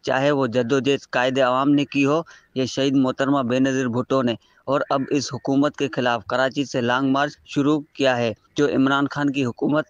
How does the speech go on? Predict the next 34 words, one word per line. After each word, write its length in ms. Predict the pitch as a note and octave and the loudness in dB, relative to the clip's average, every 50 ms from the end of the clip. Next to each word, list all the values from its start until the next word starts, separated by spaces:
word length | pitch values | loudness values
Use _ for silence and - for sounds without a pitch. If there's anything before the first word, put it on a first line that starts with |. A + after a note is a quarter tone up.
| _ _ - | _ _ -6
गिराने 420 | C3 A#2+ C3 B2+ C#3 C#3 C#3+ D3 | -2 0 0 0 2 2 0 0
के 180 | C#3+ - C#3 C3+ | 0 -2 -2 0
लिए 180 | C3 C3+ C#3+ D3 | 0 0 0 0
इस्लामाबाद 640 | - C3 - - C#3 C#3 C#3 C3+ B2+ C#3 C#3+ - | -2 -4 -4 -2 -2 0 0 0 0 0 -2 -2
की 80 | - C#3+ | -4 -8
तरफ 240 | C3 - B2+ C#3+ C#3+ C3 | -6 -2 -2 -2 -2 0
रवां 320 | B2 B2+ B2+ C3+ C#3 C3 | -2 0 0 0 0 0
दवा 240 | B2+ B2 B2+ B2+ B2 | 0 0 0 0 -2
है। 180 | B2 A2+ A2 - _ _ _ _ | -2 -4 -4 -8 _ _ _ _
उम्मीद 340 | - B2+ C3+ D3 D3+ C#3 B2 | 0 2 2 2 2 2 0
है 140 | C3+ D3 C#3+ | 0 -2 0
कि 120 | - D3+ | -2 -2
इस 200 | - C3 C3+ - - | -2 -2 -4 -4 -4
बार 260 | A#2+ B2+ B2+ C#3 C#3+ | -2 0 2 2 0
भी 240 | C3 B2+ B2 A2+ G#2 - | 0 -2 -2 -2 -4 -6
ठट्ठा 300 | - C3 - - C#3+ C#3+ | -10 -8 -2 0 0 0
की 140 | C3+ C3+ C#3 | 0 -2 -2
आवाम 380 | - - B2 - C3+ D3 C#3+ B2 | -2 0 0 0 2 0 0 -2
को 140 | B2 C3 | -2 -4
मायूस 500 | A#2+ A2+ A#2 A#2 B2 C3 C#3+ C#3 - - | -2 -2 -2 0 0 0 0 -2 -2 -2
नहीं 220 | C3+ C3 C3 C#3 B2+ | -2 0 0 -2 -4
करेंगे। 500 | - - B2+ B2 B2 B2 A#2 A2+ A2+ - - _ _ _ _ _ _ _ | -2 -2 0 0 0 0 0 -2 -4 -6 -8 _ _ _ _ _ _ _
पाकिस्तान 480 | A2+ A#2+ A#2 - C#3 - - D3+ D3 C#3+ | -6 -4 -4 -4 -6 -4 -2 -2 -2 0
पीपल्स 280 | C3 C3 C3+ D3 C#3 - | -2 -2 -2 -2 -2 -2
पार्टी 300 | - C3+ C3+ A#2+ D3 D3 | -2 -2 -2 0 -2 -2
के 140 | - - C#3 | -2 -2 -4
चेयरमैन 460 | - - C#3 C#3 C3+ C#3 C#3+ D3+ D3 | -2 -2 -2 0 2 2 2 4 4
ने 160 | D3 C3+ A#2 G#2+ - - - - _ | 2 2 0 -2 -8 -16 -20 -10 _
कहा 200 | B2+ C3 C#3 D3 | -2 0 0 0
कि 220 | C#3+ - C3 A#2 G#2 _ _ _ _ _ A#2 | 0 -2 -4 -6 -6 _ _ _ _ _ -4
मौजूदा 520 | A#2 B2 B2 A#2+ C#3+ C#3 C#3+ D3 D3 C#3+ - _ _ | -2 -2 0 -2 -2 0 0 0 0 0 -4 _ _
कुठपतली 680 | - D3 C3+ - - - C#3 - - C#3+ C#3+ D#3 E3 - _ _ _ _ _ _ _ | -4 -4 -4 -4 -6 -6 -6 -4 -2 -2 0 0 -2 -4 _ _ _ _ _ _ _
हुकूमत 440 | B2+ - - D3 C#3+ C#3+ D3+ D3+ D3+ | -14 -4 -2 -2 0 0 -2 0 0
ने 220 | C3+ C3 B2 G#2+ | 0 0 0 -2